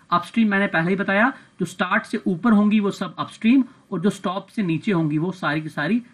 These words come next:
downstream कहलाएंगी। टर्मिनोलॉजी ये है। इसके बाद इस-, इसमें एक और दो terms आती हैं, जैसे आपका सिस एक्टिंग elements और ट्रांस एक्टिंग elements।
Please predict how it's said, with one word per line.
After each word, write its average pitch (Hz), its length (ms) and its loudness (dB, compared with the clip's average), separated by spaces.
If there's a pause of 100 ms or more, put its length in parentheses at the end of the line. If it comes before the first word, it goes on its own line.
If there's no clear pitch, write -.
(140)
downstream 165 640 0
कहलाएंगी। 139 500 -2
टर्मिनोलॉजी 147 640 -8
ये 127 200 -2
है। 123 160 -10 (560)
इसके 226 180 -2
बाद 262 260 -10
इस-, - 100 -20 (120)
इसमें - 340 -4
एक 208 240 -2
और 240 260 0 (720)
दो 185 320 4
terms 190 320 -2
आती 185 300 -4
हैं, 202 140 0
जैसे 190 240 -4
आपका 196 440 -2 (420)
सिस - 480 -14
एक्टिंग 214 340 0 (280)
elements 190 520 2
और 220 80 4
ट्रांस 180 440 -10
एक्टिंग 175 380 -12
elements। 123 400 -4